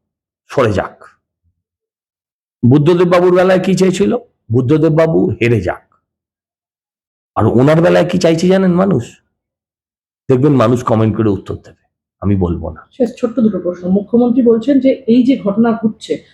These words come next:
Speaker 2: তাতে রাজনীতি ভুলে যাওয়ার পরামর্শ দিচ্ছেন সবাইকে। তিনি বলছেন মানুষ বিপদে পড়লে কৃতিত্ব নেওয়ার কিছু নেই, ভুলে যান কে কোন রাজনীতি।
Speaker 1: কৃতিত্ব নেওয়ার কিছু নেই তো, কিন্তু দায়ী করার ব্যাপার আছে তো। নাচতে নাচতে এটা বলতে ভুলছেন না যে সিকিম থেকে জল এসছে, ভুটান থেকে জল এসছে,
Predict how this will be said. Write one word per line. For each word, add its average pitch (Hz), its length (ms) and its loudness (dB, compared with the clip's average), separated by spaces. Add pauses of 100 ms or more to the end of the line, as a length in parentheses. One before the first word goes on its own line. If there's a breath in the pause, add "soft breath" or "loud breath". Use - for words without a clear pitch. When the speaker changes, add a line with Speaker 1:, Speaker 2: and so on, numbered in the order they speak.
Speaker 2:
তাতে 226 180 0
রাজনীতি 220 580 2
ভুলে 233 180 2
যাওয়ার 285 200 2
পরামর্শ 262 400 -2
দিচ্ছেন 277 320 -4
সবাইকে। 262 340 -4
তিনি 247 160 -8
বলছেন 262 220 0
মানুষ 214 300 -2
বিপদে 220 260 0
পড়লে 262 320 0 (240 loud breath)
কৃতিত্ব - 360 0
নেওয়ার 285 200 2
কিছু 220 240 -4
নেই, 175 120 -6
ভুলে 233 180 2
যান 254 160 2
কে 233 160 0
কোন 214 180 -4
রাজনীতি। 180 280 -2
Speaker 1:
কৃতিত্ব 254 380 2
নেওয়ার 330 240 2
কিছু 370 200 0
নেই 254 180 2
তো, 92 300 -4 (680)
কিন্তু 196 160 2
দায়ী 190 280 4
করার 269 260 2
ব্যাপার 240 300 2
আছে - 200 -2
তো। - 180 -10 (1300)
নাচতে 156 300 0
নাচতে 226 260 2
এটা 247 240 2
বলতে 247 280 2
ভুলছেন 226 460 2
না 156 420 2 (160 loud breath)
যে 175 100 2
সিকিম 208 400 2
থেকে 202 200 2
জল 196 200 2
এসছে, 196 300 -2
ভুটান 185 360 2
থেকে 185 200 0
জল 190 180 2
এসছে, 190 540 -2